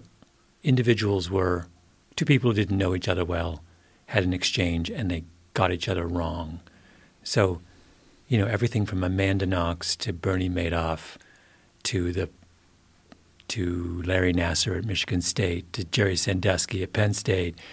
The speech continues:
and then to the signature case, which the book is organized around, which is, uh, the Sandra Bland case. Remember the young woman in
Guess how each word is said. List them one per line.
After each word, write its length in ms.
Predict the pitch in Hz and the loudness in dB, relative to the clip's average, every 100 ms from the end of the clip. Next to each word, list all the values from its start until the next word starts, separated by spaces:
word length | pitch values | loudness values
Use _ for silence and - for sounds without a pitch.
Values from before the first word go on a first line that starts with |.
| - - - | -20 -14 4
and 100 | 123 | 8
then 120 | 120 | 8
to 120 | 139 | 10
the 80 | 127 | 8
signature 440 | - 170 135 - | 10 10 10 8
case, 320 | - 120 104 117 | 6 6 6 2
which 180 | - | -2
the 60 | - | 2
book 200 | 113 - | 2 2
is 280 | 101 - - - - - - - _ _ - _ - | 2 0 -2 -10 -20 -20 -20 -20 _ _ -20 _ 6
organized 560 | 165 165 123 95 85 | 10 10 8 6 2
around, 380 | 95 92 90 101 | 0 0 0 -2
which 200 | 110 - | -2 0
is, 380 | 104 90 - - - - - _ - | 0 2 0 0 -8 -20 -20 _ -6
uh, 220 | 113 104 | -4 -2
the 120 | 98 | -2
Sandra 300 | - 123 101 | 4 4 6
Bland 280 | 101 117 123 | 6 6 4
case. 280 | 104 104 - | -2 -6 -8
Remember 200 | 107 101 | -6 -4
the 220 | 98 95 | -4 -4
young 200 | 101 101 | -2 -2
woman 240 | 101 90 | 0 -2
in 60 | 87 | -4